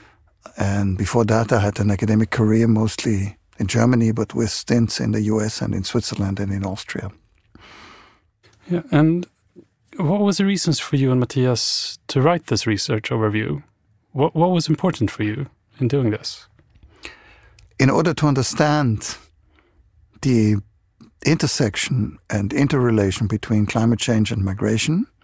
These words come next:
Speaker 1: one needs to develop an understanding of both fields. Why do I say that?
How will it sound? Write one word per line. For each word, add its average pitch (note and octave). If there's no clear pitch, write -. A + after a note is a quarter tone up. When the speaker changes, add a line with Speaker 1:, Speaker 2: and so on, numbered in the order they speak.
Speaker 1:
one B2
needs B2
to B2+
develop A2+
an B2
understanding A#2+
of A#2
both C#3+
fields. -
Why G#2+
do A#2
I A2+
say C3
that? A2